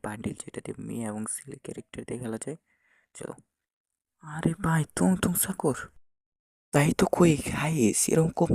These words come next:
কোন বান্ডিল যেটা দিয়ে মেয়ে এবং ছেলে ক্যারেক্টার দিয়ে খেলা যায়? যাই হোক, আমি এই ফোন তো এখনো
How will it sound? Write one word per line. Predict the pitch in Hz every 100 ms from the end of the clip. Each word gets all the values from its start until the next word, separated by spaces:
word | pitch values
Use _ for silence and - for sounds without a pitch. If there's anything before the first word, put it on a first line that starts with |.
| -
কোন | - 190 170 -
বান্ডিল | 120 160 160 113
যেটা | - -
দিয়ে | 135 - 113 113
মেয়ে | 127 120
এবং | - - -
ছেলে | - - 110 107
ক্যারেক্টার | 113 117 - - -
দিয়ে | 123
খেলা | - 127 127
যায়? | - - _ - - - - - - _ -
যাই | - 147
হোক, | 160 160
আমি | 156 151
এই | 151
ফোন | - 143 143
তো | 143
এখনো | 143 139